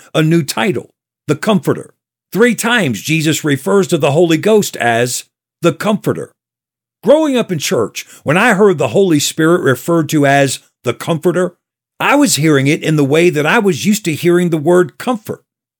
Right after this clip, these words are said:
And I thought, "He must be for people who are sad and lonely and need to be comforted." But as I grew in the Lord, I came to understand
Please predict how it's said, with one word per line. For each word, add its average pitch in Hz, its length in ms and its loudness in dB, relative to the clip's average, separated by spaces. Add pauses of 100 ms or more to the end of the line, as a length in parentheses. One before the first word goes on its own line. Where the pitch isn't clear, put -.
(160)
And 180 140 2
I 170 60 0
thought, 202 420 0 (440)
"He 269 140 2
must 294 240 0
be 180 120 2
for 151 180 -2
people 175 400 -2
who 170 120 4
are 160 100 0
sad 202 520 -2
and 120 140 -2
lonely 160 480 2 (180)
and 143 200 0
need 156 180 0
to 156 60 2
be 151 160 -2
comforted." 160 560 -4 (340)
But 156 100 2
as 165 220 2
I 170 120 4
grew 220 300 4
in 196 100 2
the 175 60 2
Lord, 160 460 2
I 139 80 0
came 202 300 0
to 170 100 -2
understand 170 800 -2